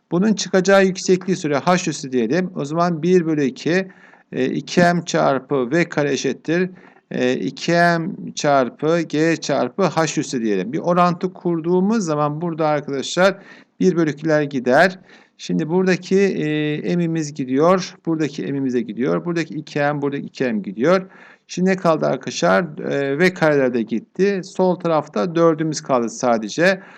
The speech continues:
Sağ tarafta dört H A H kaldı. O zaman burası da dört H A H üssü olduğu için o zaman dörtlerde giderse H üssü ifademiz H oldu. Demek ki çıkabileceği yükseklik en fazla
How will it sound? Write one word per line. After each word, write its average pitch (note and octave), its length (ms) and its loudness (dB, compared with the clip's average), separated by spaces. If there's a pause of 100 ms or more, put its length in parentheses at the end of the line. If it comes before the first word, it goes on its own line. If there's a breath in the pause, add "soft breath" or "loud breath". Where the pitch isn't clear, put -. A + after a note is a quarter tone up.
(140 loud breath)
Sağ F3+ 280 4
tarafta D#3+ 380 -2
dört E3+ 240 2
H D3+ 280 0
A F#3 80 2
H E3 400 0
kaldı. A2 260 0
O G2 160 -4
zaman D3 340 -4
burası D#3 340 -4
da D3 320 2
dört F3 440 2
H C#3+ 300 -2
A A#2+ 160 0
H D3 280 -2
üssü - 240 -8
olduğu C#3+ 400 -4
için F3+ 520 0 (520 loud breath)
o F3+ 100 -4
zaman D3 280 -2
dörtlerde C#3+ 680 2
giderse E3+ 1040 2
H F3+ 340 0
üssü D3 200 -8
ifademiz C#3+ 720 -2
H D#3 280 2
oldu. G#2+ 280 0
Demek E3+ 260 0
ki - 80 -20
çıkabileceği D3 580 0
yükseklik C#3 440 -8
en D#3+ 180 -2
fazla C#3+ 560 0